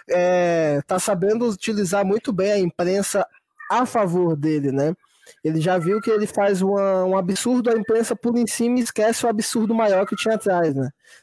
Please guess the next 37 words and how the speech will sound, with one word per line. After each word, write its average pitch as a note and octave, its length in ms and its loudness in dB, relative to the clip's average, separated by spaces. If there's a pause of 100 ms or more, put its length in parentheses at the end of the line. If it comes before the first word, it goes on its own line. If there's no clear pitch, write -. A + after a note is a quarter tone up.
Ele G3+ 140 2
faz G#3+ 240 0
um A#3 80 2
absurdo A#3 440 0
maior A#3 220 2
do A3+ 100 -2
que A#3+ 120 -2
o A3 160 4
outro A3 180 0
pra A#3+ 160 2
ir B3+ 80 2
cobrindo A#3 580 0
absurdos G#3 800 0
por G#3 260 0
aí F#3 220 2
pelo F#3 220 0
caminho. E3 420 0 (640)
Então, A#3 100 0
na C#4 100 2
verdade, C4+ 320 2
o, C#4+ 60 2
o A#3 260 0
Weintraub B3 480 2
saiu, B3+ 560 2
não B3 220 2
foi B3 300 2
por A#3 180 0
muita A3+ 240 0
coisa, E3+ 380 0
foi F#3+ 200 -2
pra A#3+ 220 0
encobrir G#3 420 0
absurdos, G#3+ 1000 0
né? F3 360 2
O D3+ 160 2
absurdo E3 560 -2
da, D#3+ 580 -2